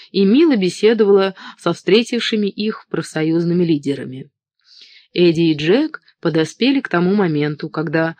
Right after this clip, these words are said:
закончилась смена, и из ворот стали выходить рабочие. Рабочие следующей смены шли с автостоянки. Тейт пожимал руки всем, до кого мог дотянуться.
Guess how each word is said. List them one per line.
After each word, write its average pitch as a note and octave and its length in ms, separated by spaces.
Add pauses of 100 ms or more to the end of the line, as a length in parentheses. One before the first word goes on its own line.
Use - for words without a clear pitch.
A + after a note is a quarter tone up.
(140)
закончилась E3+ 680
смена, A#3 480 (280)
и G#3+ 140
из G#3 120
ворот C#4+ 280
стали A3 300
выходить E3 460
рабочие. D#3+ 800 (680)
Рабочие G#3 460
следующей G3 520
смены A3+ 460
шли G#3 420
с - 160
автостоянки. F3+ 1000 (800)
Тейт A3 520 (320)
пожимал E3+ 540
руки G3+ 280
всем, D3 680
до D#3+ 160
кого E3 260
мог F3 260
дотянуться. D#3 800